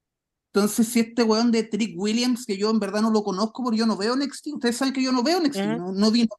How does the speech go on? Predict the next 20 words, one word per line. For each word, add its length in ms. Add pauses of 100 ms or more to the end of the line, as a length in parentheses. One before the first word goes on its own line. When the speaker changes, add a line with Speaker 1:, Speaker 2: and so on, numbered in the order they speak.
Speaker 1:
Mercy, 680
no, 140
no 160
lo 100
veo. 280 (500)
No 160
lo 120
veo 260
porque 300
prefiero 280
darle 460
tiempo 420
a 100
otros 400
shows 300
y 80
no, 220
no 160
es 80
por-, 180